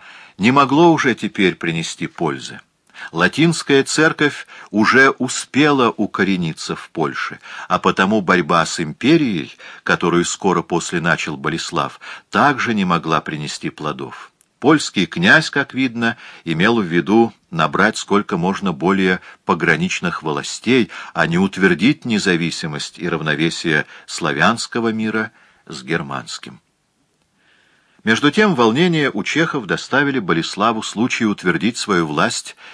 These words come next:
и в этой стране. По смерти Болеслава второго вступил на престол сын его, Болеслав третий Рыжий, князь, по отзыву современников, чрезвычайно жестокий.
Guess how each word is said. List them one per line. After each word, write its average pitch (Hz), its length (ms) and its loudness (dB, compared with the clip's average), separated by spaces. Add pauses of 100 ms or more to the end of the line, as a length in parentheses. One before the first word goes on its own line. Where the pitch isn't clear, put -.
(100)
и 120 120 4
в 120 80 4
этой 80 260 0
стране. 69 580 -10 (680)
По 104 100 0
смерти 165 380 2
Болеслава 113 580 2
второго 82 580 0 (320)
вступил 165 460 2
на 156 100 2
престол 131 480 0
сын 110 280 -2
его, 104 280 -2
Болеслав 92 540 -2
третий 104 460 -2
Рыжий, 85 480 -4 (260)
князь, 110 500 2
по - 120 -2
отзыву 117 560 0
современников, 101 920 -2 (240)
чрезвычайно 87 1040 0 (280)
жестокий. 69 800 -8